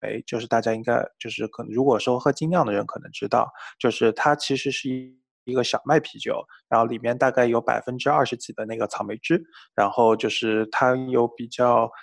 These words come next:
就是稍微更，更甜一点的口感以及草莓的香味，然后但是呢，它属于一个啤酒。呃，然后呢，cider 的话呢，就一般来说就是像我们来做 cider，就一般来说是拿苹果汁为底去发酵一个就是基酒，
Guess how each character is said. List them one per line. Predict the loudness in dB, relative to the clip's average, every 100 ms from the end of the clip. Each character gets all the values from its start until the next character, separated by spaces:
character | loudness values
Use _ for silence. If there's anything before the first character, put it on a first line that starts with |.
| _
就 | -6
是 | -4 0
稍 | 4
微 | 6 6
更， | 2 -2 -2
更 | -2 -2
甜 | -2 -4
一 | -2
点 | -4 -4
的 |
口 | -8 -4 -2
感 | 0 -2
以 | -6
及 | -10
草 | -8 -8
莓 | -10 -14
的 | -6
香 | -4 0
味， | -2 -4 _ -20 -10 0
然 | 2
后 | 2
但 | 0
是 | 0 0
呢， | 0
它 | 0 -2 -4 _
属 | -14 -6 -6 -4
于 | -6
一 | -2
个 | 0
啤 | -2 -4 -6
酒。 | -4 -4 -6 -18 -20 -20 -20 -18 -4
呃， | -2 0 -2 -4 -6 -4
然 | 0 2
后 | 2
呢， | 2 2
cider | 4 2 4 2
的 | 0
话 | 0 -2
呢， | -2 -6
就 | -6
一 | -4
般 | 0 2
来 | 2 -2
说 | -2 -2
就 | -2
是 | -6 -2
像 | 0 0
我 | -2
们 | -6 -10 -2
来 | 0
做 | 0 -4
cider， | 0 2 2 0 -4 -12 -2
就 |
一 | 0 2
般 | 2 4
来 | 4
说 | 4 0
是 | 0
拿 | -2 -2
苹 | -2 -4
果 | -2 -2
汁 | -2 0
为 | 0 -4
底 | _ -20 -14
去 | -8 -4
发 | 0 0
酵 | 2 0
一 | -4
个 | -4 -2 -2
就 | -4
是 | -6 -6
基 | -6 -8
酒， | -6 -6 -8